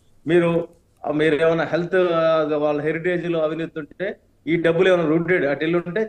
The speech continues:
చెప్పండి, మాకు అభ్యంతరం లేదు. ఎందుకంటే ఇక్కడ కావాల్సిన ఆంధ్ర ప్రజలకి నిజాయితీ కూడుకున్న పరిపాలన కావాలని కోరుకుంటున్నారు. ఆ కోరుకునే క్రమంలో మీరు మాట్లాడేటప్పుడు మీరు అవి ని-, నిరూపించుకొని మీరు ఇక్కడ శుద్ధ పూసల్లాగా మీరు మిస్టర్ క్లీన్ ఇమేజ్ తో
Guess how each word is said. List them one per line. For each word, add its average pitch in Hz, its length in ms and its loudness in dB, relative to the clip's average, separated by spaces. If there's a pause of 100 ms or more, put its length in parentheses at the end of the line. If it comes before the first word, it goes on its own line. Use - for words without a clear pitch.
చెప్పండి, 180 300 -2
మాకు 131 260 -8
అభ్యంతరం 131 340 -6
లేదు. - 100 -18 (380)
ఎందుకంటే 160 400 0 (480)
ఇక్కడ 143 220 0 (120)
కావాల్సిన 190 400 6
ఆంధ్ర 170 280 4
ప్రజలకి 165 460 2 (540)
నిజాయితీ 202 380 2
కూడుకున్న 170 380 -2
పరిపాలన 151 340 0
కావాలని 160 340 0
కోరుకుంటున్నారు. - 560 -10 (220)
ఆ 151 80 0
కోరుకునే 208 500 4
క్రమంలో 180 500 2 (260)
మీరు 208 260 2 (100)
మాట్లాడేటప్పుడు 185 640 -2 (580)
మీరు 208 280 2
అవి 175 160 0
ని-, 170 380 -2
నిరూపించుకొని 214 640 -2 (200)
మీరు 185 140 0
ఇక్కడ 180 340 -2
శుద్ధ 170 140 -6 (100)
పూసల్లాగా 175 500 -2 (680)
మీరు 165 160 0 (120)
మిస్టర్ 175 300 -4
క్లీన్ 180 280 0
ఇమేజ్ 175 280 -2
తో 180 80 2